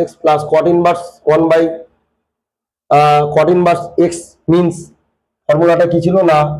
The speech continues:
cot inverse x equal to tan inverse যদি আমি লিখি, তাহলে ওয়ান by x ভাবে লিখতে হয়, তাই না? তাহলে এটাকে লিখবো tan inverse ওয়ান by x ভাবে লিখলাম,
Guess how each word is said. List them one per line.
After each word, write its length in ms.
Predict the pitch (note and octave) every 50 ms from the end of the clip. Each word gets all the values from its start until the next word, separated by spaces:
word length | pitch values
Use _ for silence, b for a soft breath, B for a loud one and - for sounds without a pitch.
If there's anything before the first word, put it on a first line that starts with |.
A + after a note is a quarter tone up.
| - - - - _ _ _ _ _ -
cot 100 | D3 C#3+ E3 E3
inverse 280 | E3 E3 E3 D3 C3+ E3 E3
x 20 | E3 - E3
equal 200 | D#3+ E3+ F3 F3
to 60 | G3+ E3+ -
tan 120 | D#3 D3 D#3 D#3
inverse 240 | D#3 D#3 D#3 D#3 C#3+ D3 E3
যদি 120 | E3 E3 D#3+
আমি 100 | D#3+ D#3+ D#3+ D#3+
লিখি, 160 | E3+ F#3 G3 E3
তাহলে 140 | E3 D3 C#3+ C#3
ওয়ান 140 | D3 D#3 E3 D#3+
by 100 | D#3 D#3+ D#3 D#3 D3
x 20 | C3+ C3
ভাবে 160 | D3 D3+ E3 D#3+ C#3
লিখতে 180 | B2+ - - B2+
হয়, 100 | A#2 A2+ F3
তাই 100 | G3 A3 G3+
না? 60 | E3 - - - _ _ _ _ _ _ _ _ _ _ _ _ _ _ _ _ _ _ _ _
তাহলে 180 | D3 C#3+ C#3+ C#3+ C#3+
এটাকে 200 | D3 D3 D3+ D3+ D3+
লিখবো 180 | D3 C#3+ D3 D#3 D3 D3+
tan 160 | C#3+ C#3 C#3+ C#3+ C#3+
inverse 340 | C#3+ D3 D#3 E3+ - - - - - - _ _ -
ওয়ান 160 | C3+ C3+ D3 D3 D3
by 120 | D3 D#3+ F3+ E3+ D3 B2
x 40 | A2+ A#2+
ভাবে 140 | C3+ C3+ C#3 C3
লিখলাম, 240 | B2 A2 A2+ A2+ G#2+